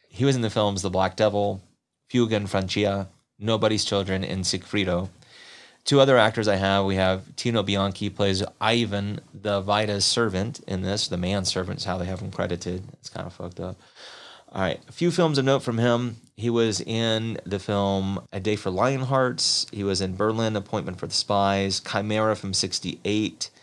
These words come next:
Weapons of Death from seventy-seven, and his final film role,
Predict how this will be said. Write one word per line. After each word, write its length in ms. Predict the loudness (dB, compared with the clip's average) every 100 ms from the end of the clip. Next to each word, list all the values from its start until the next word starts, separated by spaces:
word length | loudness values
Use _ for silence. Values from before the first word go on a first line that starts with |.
| _
Weapons 420 | -2 0 2 0 -2
of 100 | 2
Death 240 | 2 2
from 140 | -4 -4
seventy-seven, 760 | -2 -2 0 0 0 -2 -4 -8
and 420 | -6 -2 -2 -2
his 180 | -2 -2
final 300 | 0 0 0
film 280 | -2 -2 0
role, 520 | 2 2 0 -2 -8